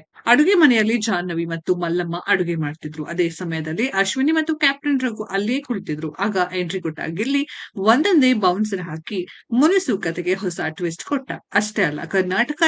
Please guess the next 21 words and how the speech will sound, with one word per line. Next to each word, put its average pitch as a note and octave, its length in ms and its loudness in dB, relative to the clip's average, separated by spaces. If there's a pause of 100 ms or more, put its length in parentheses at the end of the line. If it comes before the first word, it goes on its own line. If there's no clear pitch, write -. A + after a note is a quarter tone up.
ಜನತೆಯನ್ನ C#4+ 420 2 (280)
ಯಾಮರ್ಸ್ಬೇಡಿ, E3+ 800 0 (140)
ಇಬ್ಬರಿಗೂ G3+ 460 2
ಸಲಹೆ E3 500 -4
ನೀಡಿದ. E3 300 2 (360)
ಈ F#4 40 10
ಮೂವರ F#4+ 340 8 (300)
ನಡುವೆ F#3+ 440 4
ನಡೆದ E3 200 -2
ಸಂಭಾಷಣೆ F3 840 0
ಇಲ್ಲಿದೆ B3 340 2
ನೋಡಿ. D3+ 240 -6 (260)
ಗಿಲ್ಲಿ, G#3+ 380 2 (440)
"ಟೇಬಲ್ F4+ 400 6
ಕುಟ್ಟಿ A3+ 320 -2
ಹೇಳ್ತೀನಿ, F3 500 2
ನಿಮ್ಮಿಬ್ಬರು G3+ 720 2
ಜಗಳ B3+ 300 2 (120)
ಮಾಡಿಲ್ಲ, D3+ 440 -6
ಇನ್ನೊಂದ್ F#3+ 280 0
ಸ್ವಲ್ಪ C#4 340 -2